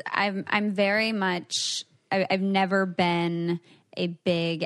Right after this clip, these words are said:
advocate for dieting. Um, diets are designed to fail just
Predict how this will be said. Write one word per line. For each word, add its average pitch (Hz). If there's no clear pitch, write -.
advocate 165
for 160
dieting. 196
Um, 170
diets 170
are 165
designed 165
to 170
fail 156
just 165